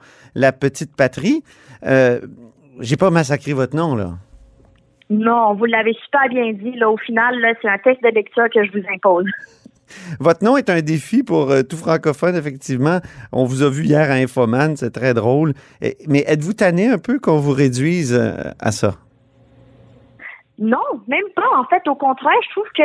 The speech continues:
Speaker 2: c'est, c'est intéressant les discussions que j'ai parce que les gens sont pas habitués de voir ça, alors que je suis pas mal une de probablement beaucoup de centaines de milliers de personnes qui ont des noms un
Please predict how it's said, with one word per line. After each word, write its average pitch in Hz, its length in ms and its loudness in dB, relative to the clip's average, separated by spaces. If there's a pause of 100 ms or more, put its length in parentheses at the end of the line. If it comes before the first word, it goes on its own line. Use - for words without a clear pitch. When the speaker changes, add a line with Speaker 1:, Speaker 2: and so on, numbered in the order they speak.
(160)
Speaker 2:
c'est, 247 400 -4
c'est 254 120 0
intéressant 247 540 -2
les 320 80 -2
discussions 247 500 -4
que 226 140 4
j'ai 311 220 2
parce 240 160 0
que 240 80 2
les 233 120 6
gens 294 220 0
sont 202 220 -8
pas 349 80 0 (120)
habitués 277 480 -4
de - 60 4
voir 214 240 0 (100)
ça, 330 60 2 (480)
alors 240 320 2
que 277 160 -2
je 247 40 -4 (120)
suis 247 440 -4
pas 247 180 -2
mal 294 120 2 (300)
une 320 160 0
de 233 320 4
probablement 247 640 0
beaucoup 254 300 -8
de 233 180 2
centaines 247 420 -2
de 214 100 0
milliers 226 360 -2
de 262 120 2
personnes 254 460 -2
qui 240 120 0
ont 220 120 2
des 220 200 0
noms 226 260 0
un 208 80 -2